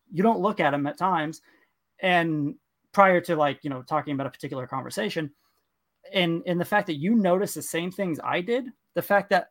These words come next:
we really missed Michelle Cooper, and the fact that our offense was just, you know,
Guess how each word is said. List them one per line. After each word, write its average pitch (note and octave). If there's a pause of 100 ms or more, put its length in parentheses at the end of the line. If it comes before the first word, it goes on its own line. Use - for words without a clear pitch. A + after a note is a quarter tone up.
(140)
we D3
really G3 (160)
missed D#3
Michelle D3
Cooper, G#3 (540)
and E3
the D#3+
fact E3
that C#3+
our D3+
offense D#3
was C3
just, D3 (500)
you D3
know, C#3+